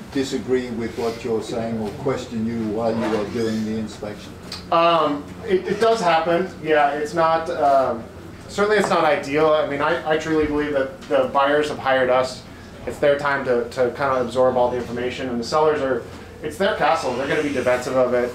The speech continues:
Speaker 2: um, and protective of it. Um, so yeah, they come in, some are great. Uh, they, you know, I've had sellers come in and we walk in and,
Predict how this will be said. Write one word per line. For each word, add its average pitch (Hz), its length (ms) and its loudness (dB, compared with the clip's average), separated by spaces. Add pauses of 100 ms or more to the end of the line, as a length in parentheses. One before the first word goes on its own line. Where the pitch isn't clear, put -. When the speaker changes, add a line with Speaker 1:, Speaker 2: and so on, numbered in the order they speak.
Speaker 2:
um, 113 420 -4
and 123 140 -4
protective 127 480 0
of 113 160 2
it. 117 180 -2 (500)
Um, 123 420 0
so 165 160 0
yeah, 180 200 4
they 185 160 2
come 190 200 2
in, 180 160 2
some 165 260 2
are 156 380 4 (100)
great. 151 480 2
Uh, 131 320 2
they, 131 320 2 (240)
you 135 80 -4
know, 131 100 2
I've 147 140 2
had 151 200 2 (260)
sellers 160 400 2
come 156 180 0
in 156 200 2
and 131 120 -2
we 135 60 -2
walk 135 320 4
in 143 160 0
and, 120 260 -4